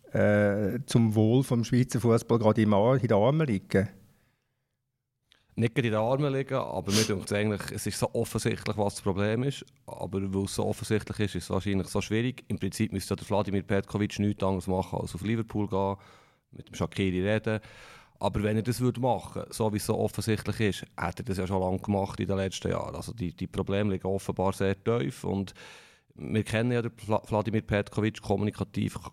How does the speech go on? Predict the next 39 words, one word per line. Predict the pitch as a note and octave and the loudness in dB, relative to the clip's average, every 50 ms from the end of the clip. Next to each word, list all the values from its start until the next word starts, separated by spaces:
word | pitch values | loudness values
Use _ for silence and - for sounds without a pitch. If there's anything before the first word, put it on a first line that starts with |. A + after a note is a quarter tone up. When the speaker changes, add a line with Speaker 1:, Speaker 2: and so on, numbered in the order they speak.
| _ _ _ _ _ - - | _ _ _ _ _ -4 -2
Speaker 2:
könnte | G#2+ G2 F#2 - F#2+ | 0 0 0 -2 -4
er | - | -6
sich | - E2+ | -8 -4
sicher | - - A#2 A2+ - - | -2 -2 -2 0 -2 -2
verbessern. | - - A2 A#2 A2+ A#2 A2+ A2+ - - A2+ B2 - - - - | -4 -2 -2 0 0 0 0 0 -2 -2 -2 -2 -2 -4 -6 -2
Ich | - A2+ | -2 0
bin | - G#2+ | 2 2
erstaunt, | G2 - - - A#2+ A#2+ A#2+ B2 - - - _ - | 0 0 0 0 0 0 0 -2 -4 -6 -12 _ -2
dass | G2 F2 - - | -2 0 0 0
er | G#2 G#2 | 0 0
nichts | A2 A2+ A#2 B2 B2 - - | 0 0 0 -2 -4 -8 -4
gelernt | - G#2 G#2 G#2 A#2 A#2+ - - | -2 0 0 0 0 -2 0 0
hat | A#2+ A2+ - | -2 0 -2
in | - - | -4 -4
all | - - C#3 | 0 0 2
diesen | C3 A#2+ G2+ G2 F#2+ | 2 2 2 0 2
Jahren, | F#2+ F#2+ G2 F#2 G2+ G#2+ A2+ A#2+ A2 - - - - - - - - _ _ _ _ | 2 0 0 0 0 0 0 -2 -4 -6 -14 -20 -20 -20 -20 -20 -20 _ _ _ _
was | - F2+ F#2 F#2+ G2 G2 - | -10 -6 -2 0 0 2 2
man | A2+ G#2 F#2+ | 2 0 2
ihm | G#2 G#2 A2 | 2 0 0
vorwirft. | G2+ - A2 G#2+ B2 C3 C3 C3 G2+ F#2 - - | 0 0 0 2 2 0 0 0 -2 -4 -4 -4
Ich | - | -2
meine, | F#2 F2+ F2 F2 | -2 -2 -2 -2
fachlich | - - F#2+ G#2+ - - - A2+ - - | 0 0 0 0 0 0 -2 -4 -2 0
gibt's | G2+ F#2+ - - | -2 -2 0 0
ja | G#2+ | 0
nicht | G#2 A2+ A#2+ A#2 - | 0 0 -2 -2 -2
so | - A#2+ | -2 -2
viel | G#2+ A#2+ A#2 A2+ | 0 0 -2 -2
Zweifel | - - A#2 A#2 A2+ A2 A2+ A2+ | 0 0 0 0 0 0 0 0
an | A2 | 2
ihm, | A2 A2 A2 G2+ | 2 2 0 0
er | G2 | 0
lässt | G2 G2 F2+ F2+ - F#2 | -2 -2 -2 -4 -4 -4
einen | F#2 G2 | -2 0
mutigen, | A2 A2 A2 - A#2 - G#2+ | 0 0 0 0 0 0 2
offensiven | G2+ G#2 - - - - - A#2 A2 - A2 | 0 0 0 -2 -4 -2 0 0 0 0 0
Fußballer | - - B2 A#2 A2 - A2+ A2+ A2+ A2 | 0 0 0 0 0 0 -2 -2 0 -2
spielen. | G#2+ - - A2+ A2 G#2+ A2 | -2 -2 0 0 0 0 -2